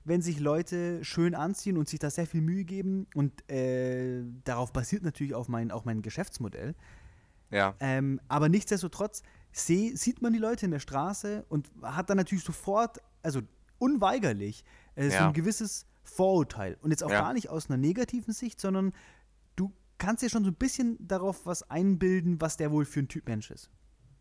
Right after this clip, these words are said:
Speaker 1: Und das finde
Speaker 2: Stimmt.
Speaker 1: ich spannend. Das ist ein ganz großer Teil, äh, der gesamten Modesache, aber
Speaker 2: Ja.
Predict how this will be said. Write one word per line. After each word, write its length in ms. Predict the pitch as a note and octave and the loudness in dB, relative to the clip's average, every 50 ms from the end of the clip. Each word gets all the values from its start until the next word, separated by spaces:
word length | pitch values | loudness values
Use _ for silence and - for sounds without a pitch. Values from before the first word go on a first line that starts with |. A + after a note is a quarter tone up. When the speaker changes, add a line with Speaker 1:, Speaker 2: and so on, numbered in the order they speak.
| _ _ _ _ _ _ - - | _ _ _ _ _ _ -8 -4
Speaker 1:
Und 100 | B2 B2+ | -2 -2
das 100 | C#3 - | 0 4
finde 140 | - F3 E3 | 4 4 4
Speaker 2:
Stimmt. 0 | |
Speaker 1:
ich 80 | - | 4
spannend. 580 | - - D3 D3 F3+ A3+ C4 D4+ D4+ - - - - - - - | 2 2 4 4 4 4 2 -2 -4 -8 -12 -20 -20 -20 -8 -4
Das 120 | - D3 | -2 0
ist 80 | C#3+ D3 | 2 2
ein 60 | D3+ | 2
ganz 280 | C#3+ F3 E3+ G#3 - - | 2 2 0 -2 -4 -4
großer 300 | E3+ E3+ E3+ D#3+ C#3+ - | -4 -2 0 -2 -2 -2
Teil, 400 | - C#3+ C3+ D#3 F3 F#3 G3 G3 | -2 -2 0 0 0 0 0 -2
äh, 300 | - F3 F3+ F3 E3+ E3 D#3+ D3+ - - | -2 -4 -4 -4 -4 -6 -8 -10 -6 -4
der 280 | D#3 D3 D3 D3 C#3+ | -2 -2 -2 -2 -4
gesamten 640 | C#3 D3 D3 C#3 B2+ - D3 D3+ D3 - C#3 C3 B2+ | -6 -6 -8 -6 -4 -2 -4 -4 -4 -4 -4 -2 -2
Modesache, 960 | B2+ C3+ D3 E3+ G3 G3 F#3+ F3+ - - - D3+ - - F#3+ - - F#3+ - | -2 -2 -2 -2 -2 -2 -4 -6 -8 -12 -12 -10 -8 -8 -8 -8 -8 -8 -6
aber 280 | C#3+ D3 D3 C#3+ C#3+ | -2 0 0 2 4
Speaker 2:
Ja. 120 | A#2+ A#2 | 2 2